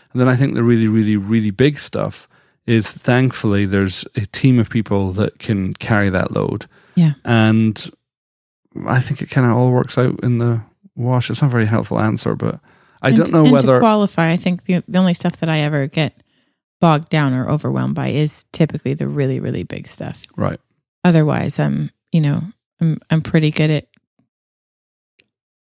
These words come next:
Speaker 2: sort of releasing things back to the Lord a, a lot faster. I mean, not that I'm carrying the other ones, but they weigh on my heart a lot heavier.
Speaker 1: Very good.
Speaker 2: Yeah.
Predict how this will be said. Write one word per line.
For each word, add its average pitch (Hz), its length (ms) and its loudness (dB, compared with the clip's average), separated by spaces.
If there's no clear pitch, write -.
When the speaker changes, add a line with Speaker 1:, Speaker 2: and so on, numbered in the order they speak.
Speaker 2:
sort 170 200 0
of 147 100 0
releasing 151 460 0
things 151 260 -4
back - 260 -6
to 147 120 -2
the 147 80 0
Lord 151 220 -4
a, 147 140 -4
a 160 40 0
lot 147 280 -2
faster. 151 420 -8
I 208 40 2
mean, 196 180 6
not 190 160 0
that 175 100 -2
I'm 139 200 -2
carrying 151 380 2
the 139 100 4
other 139 140 2
ones, 113 240 -2
but - 240 0
they 170 80 4
weigh 156 180 2
on 135 100 -2
my - 80 -2
heart 147 240 -2
a - 40 -6
lot - 180 -8
heavier. - 360 -8
Speaker 1:
Very 98 200 -4
good. 131 260 -4
Speaker 2:
Yeah. 151 120 -2